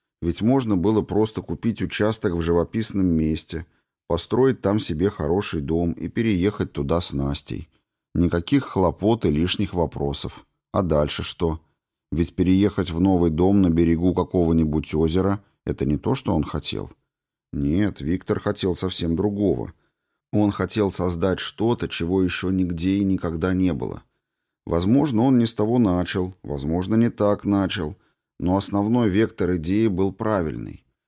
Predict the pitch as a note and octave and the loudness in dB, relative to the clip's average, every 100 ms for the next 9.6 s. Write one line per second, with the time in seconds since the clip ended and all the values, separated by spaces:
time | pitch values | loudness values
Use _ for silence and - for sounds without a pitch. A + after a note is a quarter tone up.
0 | _ _ _ - F#2+ F2 A#2 C3 - F#2 | _ _ _ 0 2 4 4 2 2 2
1 | G#2+ - G2 F2+ E2+ F#2 E2 D#2 D2 G2+ | 0 0 0 0 2 0 0 -2 0 2
2 | A#2+ F2 - _ _ _ - E2 D#2 A2 | 2 2 -2 _ _ _ -4 -2 2 2
3 | A#2 G#2+ F#2+ F2+ E2+ G2 F2+ D#2+ D2+ D2+ | 2 0 2 2 2 2 2 0 -4 0
4 | G2+ G#2+ F#2 D#2 - D#2 - F2+ F#2+ G2+ | 2 4 2 0 -4 -8 -4 0 0 0
5 | - E2+ D#2 F#2 F#2+ F#2 - G2+ E2 C#2+ | -2 -2 0 2 2 0 -2 0 0 -2
6 | A#1 A#1+ - _ _ _ D#2 D2+ F2+ F2+ | -4 -8 -12 _ _ _ -6 -2 0 -2
7 | - F#2+ F#2+ F#2 F#2+ F#2+ - G#2+ A2+ G#2 | -2 0 2 4 2 2 0 2 4 2
8 | D#2+ D2+ B1 - - - E2+ D#2+ - F2 | 0 -2 -6 -8 -10 -4 -2 -2 -2 -2
9 | F2 - F#2 - E2 D2 | -2 -4 -6 -4 -6 -6